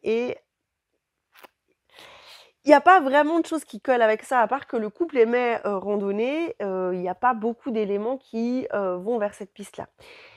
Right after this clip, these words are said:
Il y avait quand même une autre piste qui avait été, heu, évoquée à l'époque,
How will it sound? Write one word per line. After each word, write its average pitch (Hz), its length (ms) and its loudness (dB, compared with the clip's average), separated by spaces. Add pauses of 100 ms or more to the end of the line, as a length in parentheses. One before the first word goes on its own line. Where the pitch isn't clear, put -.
(160)
Il - 60 -2
y 269 40 8
avait 381 140 6
quand 427 120 6
même 415 140 4
une 277 160 2
autre 359 240 0
piste - 320 -8
qui 254 80 -4
avait 233 240 -2
été, 254 540 -4
heu, 208 200 -4
évoquée 240 580 -6
à 190 120 -6
l'époque, 196 640 -6